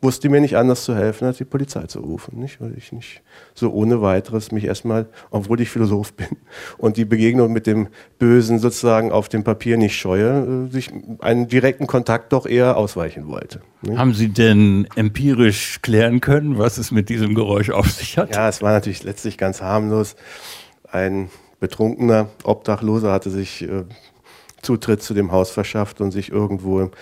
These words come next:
Speaker 1: zwischen dem zweiten und dritten Stock schlafen gelegt. Und ich hatte, glaub ich, sein Schnarchen mit diesem monsterhaften Rumoren verwechselt. Aber das, äh, passiert schon mal, nicht, wenn man Angst hat.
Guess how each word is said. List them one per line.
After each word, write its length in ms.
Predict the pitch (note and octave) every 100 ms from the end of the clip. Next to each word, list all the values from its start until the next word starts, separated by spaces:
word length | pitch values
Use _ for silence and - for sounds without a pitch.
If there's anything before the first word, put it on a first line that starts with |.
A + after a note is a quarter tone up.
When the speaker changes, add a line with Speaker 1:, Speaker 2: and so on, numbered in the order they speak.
| -
Speaker 1:
zwischen 260 | - G2 G2
dem 80 | F#2+
zweiten 420 | - F#2 F#2 G2
und 160 | F2+
dritten 240 | F#2 F#2 F2
Stock 400 | - F#2 - - _ _ - -
schlafen 420 | - G#2 G#2 A#2+ A#2+
gelegt. 460 | G#2 A2 G#2 G#2
Und 180 | G2 F#2+
ich 140 | F2+
hatte, 220 | G2+ B2 G2+
glaub 260 | F#2 G2
ich, 80 | G2+
sein 180 | F#2 F#2
Schnarchen 540 | - G#2 A2 G2+ G#2
mit 160 | F#2+ -
diesem 260 | F#2 F#2 - - -
monsterhaften 840 | G#2 G2 - G2 F2+ - - G2+ F#2 - -
Rumoren 520 | A2 G#2 G#2+ B2+ A#2
verwechselt. 560 | G#2+ G2+ G#2+ - A2 G2+
Aber 240 | G2 G2+
das, 220 | G#2+ -
äh, 240 | - A#2 A2 - - - - _
passiert 360 | C#3 A2+ D#3+ F3+
schon 160 | D3+ A2+
mal, 260 | F2 E2+
nicht, 180 | C#3+ E3
wenn 100 | A2+
man 100 | G#2
Angst 280 | F#2+ F#2 -
hat. 220 | E2